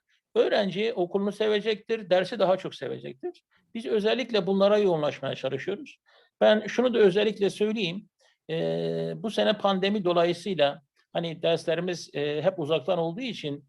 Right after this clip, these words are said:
sınıflara girme şansımız çok fazla olamadı. Ancak geçen sene ben sınıfa girdiğim zaman inanın öğretmenlerimizin anlattığı derslerden ben bile büyük bir zevk aldım. Mesela, e, bir dersimizde öğretmenimize söyledim ben bunu.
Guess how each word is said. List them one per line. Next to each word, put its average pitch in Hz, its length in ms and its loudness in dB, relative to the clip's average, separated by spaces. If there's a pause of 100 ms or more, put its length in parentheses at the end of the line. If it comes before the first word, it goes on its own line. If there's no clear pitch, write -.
(140)
sınıflara 175 460 4
girme 170 340 4
şansımız 165 680 -2 (240)
çok 240 220 -4
fazla 156 280 6
olamadı. 151 600 2 (360)
Ancak 175 400 0 (120)
geçen 202 360 0
sene 190 300 2
ben 190 120 4
sınıfa 202 420 2
girdiğim 175 600 -6
zaman 185 360 2 (440)
inanın 196 380 0
öğretmenlerimizin 170 960 -2
anlattığı 165 580 -2
derslerden 156 680 0 (360)
ben 208 260 0
bile 196 220 0
büyük 202 180 -6
bir 185 60 -8
zevk 185 300 0
aldım. - 400 -4
Mesela, 175 460 -2 (960)
e, 135 300 -6
bir 160 120 -8
dersimizde 175 760 0 (440)
öğretmenimize 175 680 0
söyledim 139 460 -2
ben 135 160 -6
bunu. 180 320 -8